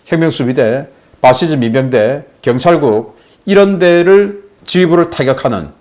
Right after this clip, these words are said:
그래서 일 차 경고를 주는 이 작업이 먼저 들어가지 않을까라는 생각을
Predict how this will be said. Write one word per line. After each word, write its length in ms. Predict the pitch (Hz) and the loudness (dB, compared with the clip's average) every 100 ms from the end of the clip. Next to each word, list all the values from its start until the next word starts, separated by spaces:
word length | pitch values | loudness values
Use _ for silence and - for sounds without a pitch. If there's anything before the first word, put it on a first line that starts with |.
| _ | _
그래서 240 | 190 175 | -2 0
일 160 | 190 214 | -2 -4
차 180 | - 202 | -2 -2
경고를 400 | 147 131 175 135 | -2 0 0 0
주는 300 | 117 90 - _ _ _ | -4 -6 -10 _ _ _
이 400 | 202 202 208 - - | -2 0 0 -4 -6
작업이 640 | - 127 131 143 147 - | -4 0 0 -2 -4 -6
먼저 720 | 98 107 117 113 156 175 175 - | -6 -4 -4 -2 0 0 -6 -6
들어가지 480 | 151 143 131 123 123 | -2 0 0 -2 -2
않을까라는 1600 | 107 - 85 - _ _ _ _ _ _ - 127 139 147 147 | -4 -6 -8 -10 _ _ _ _ _ _ -4 0 0 -2 -6
생각을 720 | 139 - 117 113 95 80 71 | -8 -6 -4 -2 -2 -6 -10